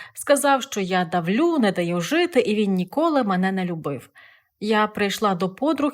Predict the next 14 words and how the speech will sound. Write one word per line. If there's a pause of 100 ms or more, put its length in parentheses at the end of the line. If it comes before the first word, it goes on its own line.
і
вони
мене
запевнили,
що
я
красуня
і
чудо, (360)
а
він
чудовисько
і
нуль.